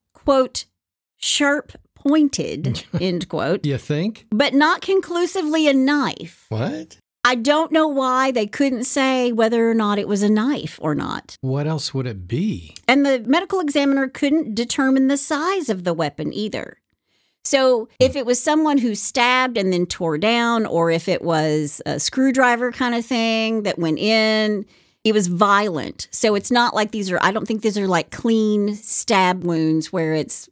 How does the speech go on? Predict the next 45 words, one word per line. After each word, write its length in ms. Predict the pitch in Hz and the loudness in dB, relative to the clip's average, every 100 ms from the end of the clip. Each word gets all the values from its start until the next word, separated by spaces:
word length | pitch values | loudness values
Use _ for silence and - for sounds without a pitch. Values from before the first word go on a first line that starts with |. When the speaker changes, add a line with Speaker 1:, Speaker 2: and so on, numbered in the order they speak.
| - | -6
Speaker 1:
it's 140 | 170 | -4
very 400 | 170 185 214 208 | 0 2 2 2
obvious 420 | - 175 160 151 | 2 2 2 -2
that 80 | 175 | -2
this 180 | 180 165 | -6 -6
was, 100 | 160 | -4
like, 140 | 156 160 | -4 -2
a 60 | |
serrated 640 | - 214 202 190 175 170 156 | 0 2 2 2 2 0 0
edge 480 | 160 156 151 147 156 | 2 2 0 -2 -4
or 120 | 151 | -4
whatever. 400 | 151 151 110 104 | -2 0 2 0
Speaker 2:
Gotcha. 300 | - - 92 | -4 -6 -6
Speaker 1:
They 100 | 170 | -4
couldn't 380 | 175 240 233 202 | 0 0 0 -2
discern 420 | 185 - 185 175 | -2 0 2 2
what 140 | 165 - | 2 -2
was 120 | 156 | -4
happening. 420 | 151 143 - - | -6 -6 -6 -8
Speaker 2:
Right. 260 | 110 101 87 - _ _ _ | -6 -6 -8 -12 _ _ _
Speaker 1:
On 160 | 196 233 | 2 4
the 80 | 294 | 2
scene 240 | - 277 | 2 2
that 180 | 240 - | 2 2
night 220 | 180 175 | 2 0
was 120 | 180 | -2
Detective 500 | 175 170 196 175 170 | -6 -4 -2 -2 -4
Harvey 460 | 160 - 180 180 220 | -4 0 0 0 -2
Denlinger, 600 | 208 208 175 143 67 - - _ _ | 0 2 2 0 -4 -8 -16 _ _
who 120 | - 190 | 0 0
joined 640 | 160 185 185 208 277 311 311 | 2 2 2 4 4 2 0
the 80 | 220 | -4
department 560 | 269 208 175 - 175 | -2 0 0 2 0
in 100 | - | 2
nineteen 380 | 160 151 - 147 | 2 0 -2 -2
seventy-two 760 | 139 139 143 147 - 277 302 311 - - | -2 -2 -2 -2 0 0 0 -2 -8 -10
and 140 | - 185 | 0 2
had 140 | 220 | 2
just 280 | 190 311 370 | 2 2 2
that 160 | 349 285 | 0 2
year 180 | 226 220 | 2 2
been 160 | 220 | 2
promoted 440 | 226 233 202 170 175 | 0 0 0 0 0
to 100 | 180 | -4
detective. 640 | 156 185 339 349 147 - | -2 2 0 0 -6 -6